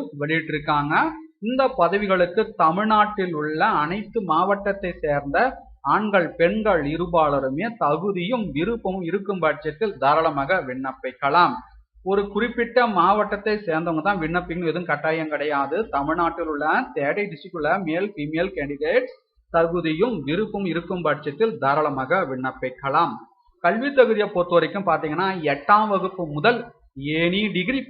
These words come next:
படித்தவர்கள் வரை விண்ணப்பிக்கிற மாதிரி தான் வந்து கொடுத்திருக்கிறாங்க. அருமையான சூப்பரான போஸ்டிங் எல்லாம் வந்து கொடுத்திருக்கிறாங்க. So ஒரு சில போஸ்டிங் எல்லாம் பாத்தீங்கன்னா வயது வரம்பே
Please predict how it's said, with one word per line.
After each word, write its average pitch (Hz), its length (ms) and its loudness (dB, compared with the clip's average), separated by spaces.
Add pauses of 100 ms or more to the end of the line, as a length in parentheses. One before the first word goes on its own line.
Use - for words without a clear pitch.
படித்தவர்கள் 196 680 4
வரை 208 100 2 (120)
விண்ணப்பிக்கிற 180 480 -4
மாதிரி 143 180 -2
தான் 151 120 0
வந்து 214 160 2 (120)
கொடுத்திருக்கிறாங்க. 147 640 -2 (600)
அருமையான 170 540 2 (220)
சூப்பரான 208 580 2 (140)
போஸ்டிங் 196 300 -2
எல்லாம் 202 180 0
வந்து 180 160 -6
கொடுத்திருக்கிறாங்க. 165 580 -2 (140)
So 220 140 0
ஒரு 175 160 -6
சில 180 180 -2
போஸ்டிங் 185 260 -8
எல்லாம் 208 180 -2
பாத்தீங்கன்னா 175 360 -2 (440)
வயது 185 380 2
வரம்பே 180 280 4